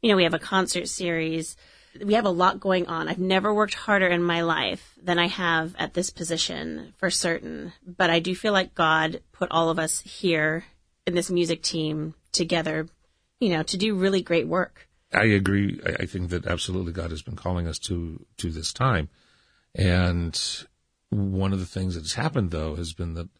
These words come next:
Speaker 2: there has been a, a paring back, uh, throughout the entire diocese because of covid nineteen. Just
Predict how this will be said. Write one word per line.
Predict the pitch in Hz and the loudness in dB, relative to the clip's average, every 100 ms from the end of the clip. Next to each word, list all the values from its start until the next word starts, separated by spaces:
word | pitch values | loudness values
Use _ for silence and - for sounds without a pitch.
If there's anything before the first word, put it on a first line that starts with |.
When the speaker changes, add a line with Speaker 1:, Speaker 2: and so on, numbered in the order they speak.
| _ _ _ | _ _ _
Speaker 2:
there | - 104 107 | -14 -8 -4
has | 98 95 | -2 -2
been | 85 85 | -4 -4
a, | 82 82 82 - | -4 -8 -10 -10
a | 85 | -10
paring | - - 120 117 98 | -6 2 4 4 4
back, | 92 110 87 73 - - - - | 4 4 4 0 -10 -16 -18 -18
uh, | - 95 | -8 -8
throughout | - 104 104 | -2 2 2
the | - | 0
entire | 92 90 95 104 | -8 -2 0 0
diocese | 90 85 85 - 90 - - _ _ _ _ | 0 -2 -4 -4 -4 -6 -8 _ _ _ _
because | 98 110 104 | -2 0 2
of | 101 | 2
covid | 107 90 87 | 0 0 0
nineteen. | 82 82 - 90 87 87 | -4 -6 -10 -10 -10 -10
Just | 87 - | -10 -10